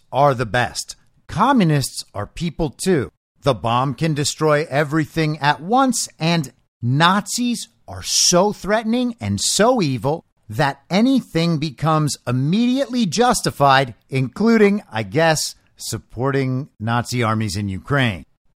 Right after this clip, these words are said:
Now, maybe some of the propaganda wouldn't have been so bad if the movie wasn't three hours long and insanely boring,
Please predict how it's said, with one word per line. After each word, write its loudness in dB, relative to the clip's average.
Now, 2
maybe 2
some 2
of 0
the -2
propaganda 0
wouldn't 0
have 0
been -2
so -2
bad 0
if -4
the -6
movie -2
wasn't -2
three -2
hours 2
long 0
and -4
insanely -2
boring, -4